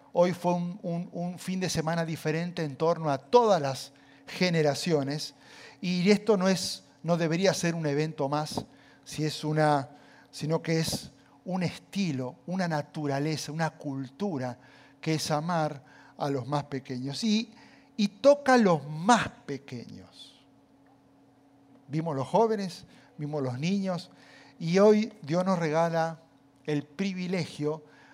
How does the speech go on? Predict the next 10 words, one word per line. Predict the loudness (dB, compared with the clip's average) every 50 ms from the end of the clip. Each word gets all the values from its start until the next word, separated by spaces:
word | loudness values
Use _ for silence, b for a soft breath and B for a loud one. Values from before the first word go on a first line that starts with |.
| B B _
de | -2 -2 -2
presentar | -2 -4 -6 -4 -4 -4 -4 -4 -2 0 0 0 -2 -4 -10 b b b b b b -20 -20 _ -18 -14 -2
dos | 2 4 4 4 4 2 -2 -6 -12 -16 -18 -20 _ _ -20 -20 _ _ -20 _ _ _ -14
bebés. | -12 -6 -2 -2 -2 -2 -4 -8 -10 -12 -12 -14 -16 -16 -14 -14 -14 -14 -16 -14 -14 -14 -14 -14 -16 -20 -20 _ _ _ _ _ _ -16 -12
Así | -10 -6 -6 -6
que | -2 -2 -2 -2 0 2
hoy | 4 4 6 6 4
es | 2 0
cartón | 0 2 2 2 2 2 -2 -4 -2 -2 -2 -2 -4 -4
lleno. | -4 -6 -6 -6 -8 -12 -16 -16